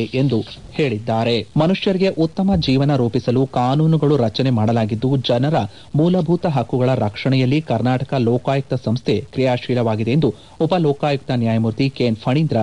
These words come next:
ಚಿತ್ರದುರ್ಗದಲ್ಲಿ ಹೇಳಿದ್ದಾರೆ. ಸರ್ಕಾರಿ ಅಧಿಕಾರಿಗಳಿಗೆ ತೊಂದರೆ ಕೊಡಬೇಕು ಎಂಬ ದುರುದ್ದೇಶದಿಂದ ಆಧಾರ ರಹಿತ ಮತ್ತು ದಾಖಲೆ ರಹಿತ ಸುಳ್ಳು ದೂರುಗಳನ್ನು ಲೋಕಾಯುಕ್ತಕ್ಕೆ ನೀಡಿದಲ್ಲಿ ದೂರುದಾರರ ಮೇಲೂ ಕ್ರಮ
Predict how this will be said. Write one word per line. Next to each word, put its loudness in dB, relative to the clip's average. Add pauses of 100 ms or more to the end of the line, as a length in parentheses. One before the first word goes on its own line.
(120)
ಚಿತ್ರದುರ್ಗದಲ್ಲಿ -2
ಹೇಳಿದ್ದಾರೆ. 0 (560)
ಸರ್ಕಾರಿ 0
ಅಧಿಕಾರಿಗಳಿಗೆ 0
ತೊಂದರೆ 0
ಕೊಡಬೇಕು 0
ಎಂಬ 2
ದುರುದ್ದೇಶದಿಂದ 0 (360)
ಆಧಾರ 0
ರಹಿತ 0
ಮತ್ತು 2
ದಾಖಲೆ 0
ರಹಿತ 0
ಸುಳ್ಳು 2
ದೂರುಗಳನ್ನು 2 (300)
ಲೋಕಾಯುಕ್ತಕ್ಕೆ 0 (220)
ನೀಡಿದಲ್ಲಿ 2 (320)
ದೂರುದಾರರ 2
ಮೇಲೂ 2
ಕ್ರಮ 0